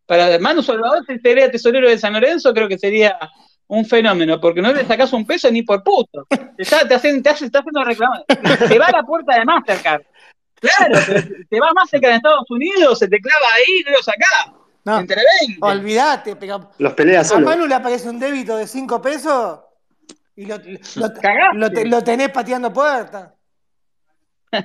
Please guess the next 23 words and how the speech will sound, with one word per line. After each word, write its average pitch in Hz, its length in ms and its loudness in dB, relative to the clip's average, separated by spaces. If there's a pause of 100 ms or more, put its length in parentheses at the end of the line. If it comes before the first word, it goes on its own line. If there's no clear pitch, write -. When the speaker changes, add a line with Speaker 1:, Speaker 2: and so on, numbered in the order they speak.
(200)
Speaker 3:
No, 254 240 2
¿sabés 233 280 4
lo 202 60 2
que - 140 4
pasa? 240 300 2
El 151 100 0
Speaker 1:
El 233 100 4
lado 294 240 6
Speaker 3:
tema, 233 460 0 (100)
Speaker 1:
de 165 160 0 (640)
Speaker 3:
<laughs> - 0 -
el 156 180 0
tema 294 200 2
es 143 60 -2
que 151 100 2
si 160 140 -2
son 240 220 -2
cuatro, 156 320 2
por 135 160 -2
ejemplo, 147 400 -2
como 135 160 -6
decía 160 360 2
Ale, 123 260 -2